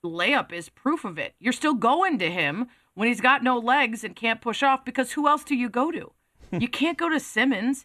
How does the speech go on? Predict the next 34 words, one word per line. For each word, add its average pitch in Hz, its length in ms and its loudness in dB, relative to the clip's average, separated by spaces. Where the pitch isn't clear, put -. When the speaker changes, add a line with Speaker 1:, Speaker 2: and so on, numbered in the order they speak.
Speaker 1:
He 240 160 0
doesn't 226 300 0
want 180 160 2
that 170 180 0
smoke 175 300 -4
at - 80 -14
the 165 100 -4
end 156 120 -2
of 160 60 -8
games. 160 460 -6
Y-, 220 160 -4
like, 233 220 0
Tobias 262 460 2
Harris 294 220 0
is 202 100 -12
a 208 60 -2
really 247 340 -2
nice 214 260 2
player, 247 340 0
but 175 280 -6
consistency-wise, 208 1040 -4
he's 180 180 -20
not 220 220 0
gonna 196 140 -8
get 202 260 -4
you 190 240 -12
what 202 160 2
Embiid 190 360 -4
can 208 160 -10
get 240 280 -4
you 262 100 -6
in 180 200 -8
that 151 200 0
game. 113 300 -18